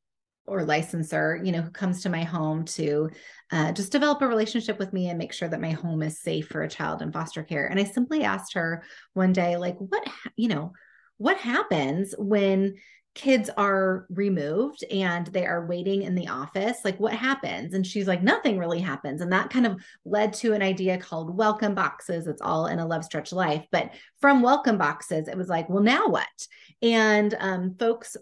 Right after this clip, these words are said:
from child welfare said, "Can you please come and look at the state of our visitation rooms?" And they're like you described, like, they are not a place that communicates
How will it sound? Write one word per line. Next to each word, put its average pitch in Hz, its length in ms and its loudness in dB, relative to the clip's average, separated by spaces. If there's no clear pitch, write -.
from 202 220 -2
child 196 340 -2
welfare 180 440 -2
said, 170 460 -2
"Can 226 120 6
you 226 140 6
please 214 440 -4
come 165 640 -4
and 180 180 0
look 165 300 -4
at 175 80 -10
the 185 80 -4
state 165 240 -4
of 156 60 -2
our 160 160 -2
visitation 156 580 -4
rooms?" 151 320 -6
And 170 180 -4
they're 165 220 -2
like 160 340 -4
you 156 200 -2
described, - 580 -4
like, 170 180 -2
they 185 120 0
are 180 100 0
not 185 420 4
a 180 60 -4
place 165 400 -6
that - 200 -8
communicates 165 600 -4